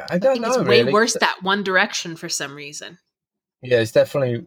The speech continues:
Speaker 2: worse in one direction, but I can never tell you which one it's gonna be. I al-, ma-, I think, I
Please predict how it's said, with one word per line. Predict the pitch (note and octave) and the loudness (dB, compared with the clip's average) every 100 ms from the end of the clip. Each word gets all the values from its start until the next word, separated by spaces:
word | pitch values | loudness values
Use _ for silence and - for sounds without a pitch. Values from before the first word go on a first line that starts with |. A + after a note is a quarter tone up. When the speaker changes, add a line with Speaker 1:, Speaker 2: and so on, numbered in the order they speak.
| - | -10
Speaker 2:
worse | A2 A2+ G#2 | -2 0 0
in | G#2 | 0
one | G#2+ | 0
direction, | G#2 G#2 G#2+ - | 2 2 2 0
but | G2 | -2
I | F#2 | -2
can | A2 | -2
never | G#2+ G#2 | -2 -2
tell | G2+ A2 G#2 | -2 0 0
you | F#2+ F#2+ | 0 -4
which | F2+ - | -6 -6
one | G2 F2 | -4 -4
it's | - | -2
gonna | F#2+ | -2
be. | F2+ G2 F2+ E2 | 0 0 0 0
I | G2 G2+ | 2 4
al-, | A2 A2+ - | 4 0 -2
ma-, | A#2 B2 | -2 0
I | A2 | 0
think, | A2 - D#3+ B2+ - - _ _ _ _ _ | -2 2 2 2 -6 -16 _ _ _ _ _
I | - | -12